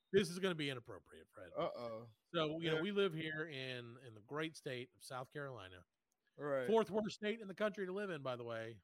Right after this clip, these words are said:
Speaker 2: <laughs>
Speaker 1: All right. Hey, we're going for number three next year, baby. <laughs> We're aiming for third worst if we can handle it.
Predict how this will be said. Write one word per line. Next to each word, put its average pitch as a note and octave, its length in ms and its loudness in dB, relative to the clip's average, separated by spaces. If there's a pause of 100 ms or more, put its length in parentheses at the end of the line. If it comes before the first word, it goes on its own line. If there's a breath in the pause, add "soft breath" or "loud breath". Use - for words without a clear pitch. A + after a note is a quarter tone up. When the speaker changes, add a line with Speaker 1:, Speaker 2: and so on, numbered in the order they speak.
(140)
Speaker 2:
<laughs> - 240 -14
Speaker 1:
All F#3 120 -2
right. C3+ 380 -6 (260)
Hey, E3 280 6 (300)
we're G#2 120 -12
going A#2+ 220 -6
for B2 200 -12 (100)
number D3+ 280 -6 (400)
three F3 240 0
next D#3 280 -8
year, A2 140 -8
baby. G#2 320 -10 (320)
<laughs> - 760 -6
We're C3 160 2
aiming F#3+ 240 6
for G3 100 2
third A#3 320 6
worst G#3 300 6
if E3+ 80 -6
we F#3+ 120 -4
can F#3 120 -2
handle F3 320 -2
it. A2+ 100 -12